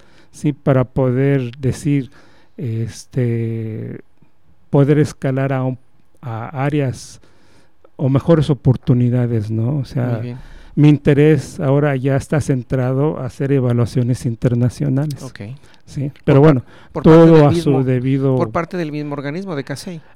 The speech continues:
Speaker 1: Lo que pasa
Speaker 2: ¿O hay
Speaker 1: es de
Speaker 2: otros
Speaker 1: que,
Speaker 2: organismos
Speaker 1: ah,
Speaker 2: vinculados?
Speaker 1: sí,
Speaker 2: Exactamente,
Speaker 1: en, en
Speaker 2: sí.
Speaker 1: el caso del casei,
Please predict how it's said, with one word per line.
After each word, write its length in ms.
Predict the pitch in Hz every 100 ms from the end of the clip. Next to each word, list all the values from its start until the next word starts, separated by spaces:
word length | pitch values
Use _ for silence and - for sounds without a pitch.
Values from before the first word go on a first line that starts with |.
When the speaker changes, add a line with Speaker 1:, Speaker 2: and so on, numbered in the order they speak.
| 349
Speaker 1:
Lo 220 | 226 147 -
que 120 | 175
pasa 300 | 208 190 190 180
Speaker 2:
¿O 40 |
hay 100 | 175
Speaker 1:
es 40 | 185
de 120 | 190
Speaker 2:
otros 160 | 160 160
Speaker 1:
que, 80 |
Speaker 2:
organismos 400 | 214 240 262 160 -
Speaker 1:
ah, 60 |
Speaker 2:
vinculados? 520 | 160 127 127 120 120 -
Speaker 1:
sí, 80 | 135
Speaker 2:
Exactamente, 520 | - - 131 123 143
Speaker 1:
en, 100 | 151
en 60 |
Speaker 2:
sí. 100 | 156 143
Speaker 1:
el 80 |
caso 340 | - 196 202 180
del 180 | 175 -
casei, 640 | 180 170 - 175 180